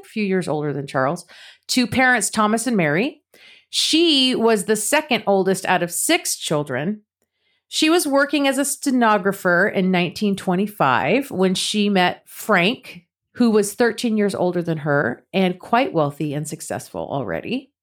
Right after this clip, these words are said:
He was the president of Raymond and Heller, a carpet manufacturer in Auburn, New York,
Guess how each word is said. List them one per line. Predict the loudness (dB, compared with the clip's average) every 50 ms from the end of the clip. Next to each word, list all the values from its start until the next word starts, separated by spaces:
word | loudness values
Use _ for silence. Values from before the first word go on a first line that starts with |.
| _ _ _ _ _ _ _ _ _
He | _ -2 0 2 4
was | 4 4 2 2
the | 0 -4
president | -4 0 2 2 2 2 2 0 0 0 0 0
of | 0 0 0
Raymond | 0 0 0 2 2 2 0 0 -2 0
and | -2 -2 -2
Heller, | -2 0 2 2 2 4 2 2 2 0 0
a | -4 -4
carpet | -6 -6 -2 0 0 0 0 -2 -4 -2
manufacturer | 0 -2 -2 0 -2 -4 -4 -2 -2 -2 -2 -4 -8 -4 -2 -2 0 -2 -2 -2
in | -4 -6 -6 -6 -2
Auburn, | 0 2 2 2 2 2 0 0
New | -2 -4
York, | -4 -2 -2 -2 -2 -2 -4 -10 -20